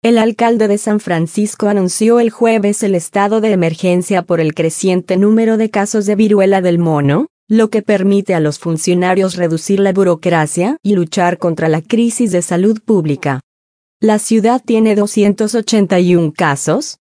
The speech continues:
de los cerca de ochocientos que hay en California y cuatro mil seiscientos en todo el país,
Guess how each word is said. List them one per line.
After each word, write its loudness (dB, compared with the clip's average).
de 2
los 2
cerca -2
de 2
ochocientos -2
que -2
hay 0
en -2
California 0
y -2
cuatro -2
mil 0
seiscientos -2
en -2
todo 2
el 0
país, -2